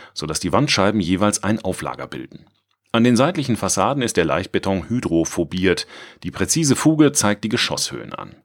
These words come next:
Ankerkonen aus Betonstopfen verweisen in regelmäßigem Abstand auf die Perischalung, die hier befestigt war. Innerhalb der massiven Wände verlaufen die Rohre für Heizung und Regenwasser. „Wir können diesen Leichtbeton fast so perfekt und homogen wie Sichtbeton ausführen“,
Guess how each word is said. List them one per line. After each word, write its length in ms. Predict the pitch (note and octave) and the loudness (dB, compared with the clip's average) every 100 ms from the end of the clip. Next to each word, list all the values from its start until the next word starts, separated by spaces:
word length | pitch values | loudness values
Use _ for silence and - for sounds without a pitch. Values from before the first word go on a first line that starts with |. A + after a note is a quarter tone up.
| _ _ - - - | _ _ -20 -6 0
Ankerkonen 640 | A2 A2+ - G#2 G2 F#2 | 2 2 4 4 6 4
aus 180 | - - | 0 -4
Betonstopfen 800 | F#2 G#2 - - F#2 - G2 | -2 0 0 0 -2 0 0
verweisen 440 | - E2+ D2+ D#2+ D#2+ | 2 2 2 0 -2
in 120 | D2+ | -2
regelmäßigem 580 | F2+ G2 F#2+ F2+ F#2 E2+ | 2 4 4 2 2 0
Abstand 420 | - - G#2+ - | 0 0 0 0
auf 140 | F#2 | -4
die 140 | - G#2 | -6 -10
Perischalung, 960 | - G#2+ G#2 F2 - D#2+ E2 F2 E2 D2+ | -2 0 2 2 0 0 2 2 0 -4
die 80 | |
hier 180 | D#2 F2 | -4 -4
befestigt 480 | D2+ F#2 E2+ E2 - | -2 -2 -2 -2 -2
war. 280 | D#2 C2 - _ - - - | -4 -4 -12 _ -20 -18 0
Innerhalb 340 | C#3+ B2 E2 | 4 4 0
der 100 | - | -2
massiven 420 | E2 - G#2 G#2+ G2 | -2 0 2 4 4
Wände 240 | G#2 A#2 | 2 2
verlaufen 420 | - G2+ G#2 A#2+ | 0 0 2 0
die 80 | A2 | 0
Rohre 400 | A2 F2+ E2+ F2 | 0 0 2 0
für 260 | - A2 - | 0 -2 -2
Heizung 440 | C#2+ - E2 D#2 | -6 -6 -6 -6
und 180 | G#2 - | -6 -4
Regenwasser. 480 | E2+ D2+ B1+ - - _ _ _ _ _ _ | -4 -6 -10 -12 -14 _ _ _ _ _ _
„Wir 120 | G#2+ | 2
können 240 | C3 E3 E3+ | 4 6 6
diesen 200 | D#3 C#3 | 6 6
Leichtbeton 500 | A2+ C3 C3+ C#3 A#2+ | 4 2 0 0 0
fast 320 | - - - | 0 -4 0
so 120 | G2+ | 0
perfekt 440 | F#2 F#2 B2+ B2 G#2+ | 2 0 0 -2 -4
und 120 | G2 | 0
homogen 440 | A2+ F#2 F2+ G2 | 0 0 -2 -2
wie 100 | A#2 | -2
Sichtbeton 560 | A2+ C#3 - E2 - D#2 | -4 -4 -2 -2 -2 -2
ausführen“, 640 | - E2 - G2 F2+ E2+ | -2 -2 -2 0 0 -2